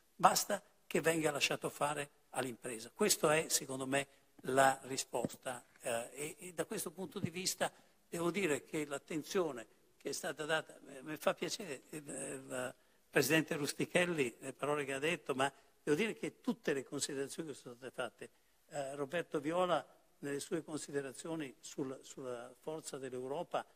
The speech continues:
e la capacità dell'Europa di esprimere tecnologia. Eh, il primo sistema di, di, di videocomunicazione è stato, è, è, è nato in Europa, è nato in Olanda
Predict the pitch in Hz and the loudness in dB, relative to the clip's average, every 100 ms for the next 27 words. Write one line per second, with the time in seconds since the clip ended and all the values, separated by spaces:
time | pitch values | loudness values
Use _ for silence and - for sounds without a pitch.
0 | _ - 139 - 139 139 - 160 170 135 | _ -10 -8 -6 -10 -12 -4 -2 0 -2
1 | 123 127 131 139 123 123 - 135 131 123 | -4 -6 -8 -8 -6 -6 -4 -4 -4 -8
2 | 127 127 131 120 131 - - _ - 156 | -8 -6 -8 -6 -8 -10 -18 _ -6 4
3 | 147 143 139 - - - 349 175 - 226 | 6 6 2 -6 -10 -2 0 2 6 6
4 | 254 214 175 151 143 - 185 151 - 214 | 6 4 2 2 2 4 6 4 2 -2
5 | 175 143 147 147 - - _ _ - 139 | -2 0 4 2 2 -14 _ _ -6 6
6 | 151 151 143 147 139 139 147 127 185 160 | 6 6 0 0 0 -2 -6 -4 -2 -2
7 | 175 160 156 151 - 165 131 117 117 - | 0 0 2 2 2 2 -2 -4 -10 -12
8 | _ _ - - - - - - 156 - | _ _ -12 6 8 8 -4 -4 -4 -6
9 | _ _ 170 165 185 165 170 - 185 - | _ _ -4 -4 -2 -2 -2 -4 -12 -10
10 | 160 185 170 143 147 165 123 123 - 147 | -8 -4 -2 -2 2 2 2 -4 -4 -6
11 | 165 151 151 139 135 131 143 139 120 113 | -4 -4 -2 -2 -2 0 2 2 0 -2